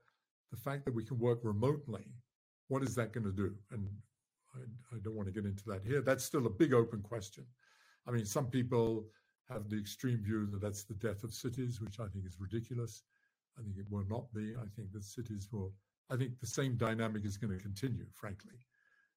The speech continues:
Um, you know, so, um, now, let's move on to this question of growth, which is really what it's all about. So Malthus made the observation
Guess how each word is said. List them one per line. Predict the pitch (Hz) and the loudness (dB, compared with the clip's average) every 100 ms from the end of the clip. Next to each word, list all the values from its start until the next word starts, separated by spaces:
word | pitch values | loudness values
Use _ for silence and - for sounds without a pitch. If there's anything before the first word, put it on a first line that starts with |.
| _ 120 | _ -6
Um, | 98 95 95 101 - _ _ - | -4 -4 -4 -8 -14 _ _ -8
you | 117 | -6
know, | 101 | -6
so, | 104 - 101 95 | -8 -4 -2 -2
um, | 98 98 - _ - | -4 -8 -10 _ 0
now, | 135 - - _ - _ _ _ - | 0 0 -6 _ -20 _ _ _ -4
let's | 131 127 | -4 -2
move | 139 131 117 | 0 0 2
on | 120 117 | 2 0
to | 120 | -2
this | 104 101 | -4 -4
question | - - 120 - 120 107 104 101 - _ _ - | -6 -4 -4 -2 -2 -2 -4 -8 -16 _ _ -6
of | 107 98 98 | -4 -4 0
growth, | 110 127 101 - - | 4 4 4 -2 -10
which | 117 - | -10 -8
is | 120 107 | -8 -4
really | 104 95 | -4 -4
what | 95 | -6
it's | 92 - | -6 -10
all | 92 | -8
about. | 92 113 107 - - - | -4 -4 -6 -12 -20 0
So | 151 | 2
Malthus | 143 196 202 196 170 - | 4 4 4 4 2 0
made | 143 143 143 127 | -2 0 0 0
the | 120 123 | 2 4
observation | 123 104 107 131 123 - 107 104 | 4 2 2 2 2 0 -4 -6